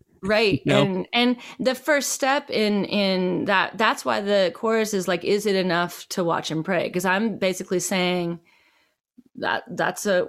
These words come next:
Speaker 1: I've been doing, you know, that's what, um, a lot of us have been doing.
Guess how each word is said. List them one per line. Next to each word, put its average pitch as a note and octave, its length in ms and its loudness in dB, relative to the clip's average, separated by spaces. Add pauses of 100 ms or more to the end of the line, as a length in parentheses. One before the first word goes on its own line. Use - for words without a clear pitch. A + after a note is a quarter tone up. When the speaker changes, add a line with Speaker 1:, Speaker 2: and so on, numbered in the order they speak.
Speaker 1:
I've F3+ 280 -2
been F#3+ 160 0
doing, E3+ 540 -4 (480)
you F3+ 120 -4
know, F3 480 -4
that's F#3 340 -2
what, F3+ 400 0 (840)
um, E3 720 -8
a F3+ 80 -2
lot G3 300 2
of F#3 140 -2
us F3 240 -2
have D#3+ 260 -4
been F#3+ 540 0
doing. D#3+ 640 -4